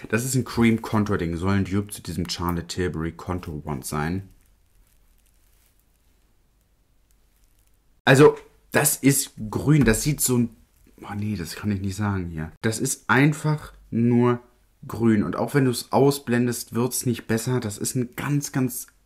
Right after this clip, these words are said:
schwieriger Ton. Ich wüsste nicht, für wen's funktioniert. Auf den Augen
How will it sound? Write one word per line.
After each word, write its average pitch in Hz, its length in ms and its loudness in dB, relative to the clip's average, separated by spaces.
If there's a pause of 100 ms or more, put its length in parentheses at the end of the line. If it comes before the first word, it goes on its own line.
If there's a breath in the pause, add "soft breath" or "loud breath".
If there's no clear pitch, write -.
(680)
schwieriger 127 760 2
Ton. 120 360 2 (540 loud breath)
Ich 143 160 4
wüsste 175 240 6
nicht, 175 180 4
für 131 160 -4
wen's 147 240 4
funktioniert. 139 680 4 (260 loud breath)
Auf 147 240 4
den 117 280 0 (180)
Augen 254 680 2